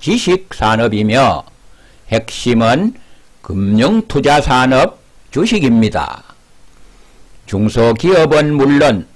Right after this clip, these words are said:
대기업도 본업을 능가하는 금융투자 회사로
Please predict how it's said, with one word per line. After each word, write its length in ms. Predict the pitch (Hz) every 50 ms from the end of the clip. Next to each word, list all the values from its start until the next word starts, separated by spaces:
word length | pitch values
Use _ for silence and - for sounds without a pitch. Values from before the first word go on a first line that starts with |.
| _ _ _ _ _ - - -
대기업도 1120 | - 98 101 107 110 110 104 113 110 107 107 107 - - - - 110 104 110 123 175 220 - _ - - - - - - - - -
본업을 580 | 78 95 127 156 160 170 160 165 156 160 156
능가하는 920 | 147 165 233 247 240 226 175 123 107 104 98 104 104 110 151 208 233 262 - - - - - -
금융투자 1000 | - 95 92 95 101 107 113 131 160 208 220 226 - - - 143 143 139 139 139 135
회사로 760 | - 113 113 120 135 120 113 101 110 143 - 80 - -